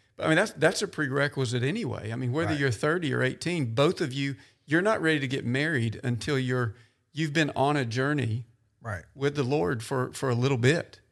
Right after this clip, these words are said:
Speaker 2: Yeah.
Speaker 1: And you've been, you, not that you're perfect, but you've been pursuing the Lord for a while. That can hap-, that can be true for an eighteen-year-old.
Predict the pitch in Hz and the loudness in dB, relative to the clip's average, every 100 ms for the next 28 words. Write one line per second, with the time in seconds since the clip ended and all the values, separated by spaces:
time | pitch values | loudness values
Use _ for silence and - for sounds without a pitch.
0 | _ 147 190 117 131 135 127 147 139 127 | _ -14 -10 0 2 4 2 2 2 -2
1 | 139 147 151 - 127 - 185 185 - - | -4 0 -2 0 -4 0 0 0 -6 -6
2 | - - _ _ 135 127 151 139 147 131 | -18 -20 _ _ -6 -2 -2 0 0 2
3 | 131 156 151 139 120 127 135 - 127 120 | 0 2 4 4 2 2 0 0 0 4
4 | 117 131 160 - _ _ _ _ _ 139 | 2 0 -4 -16 _ _ _ _ _ -2
5 | 190 233 156 104 120 123 160 214 113 - | 0 0 0 -2 -2 -4 -4 -4 -4 -4
6 | 113 120 113 110 - 113 107 110 147 | -8 -4 -4 -4 -4 -2 -2 -2 -6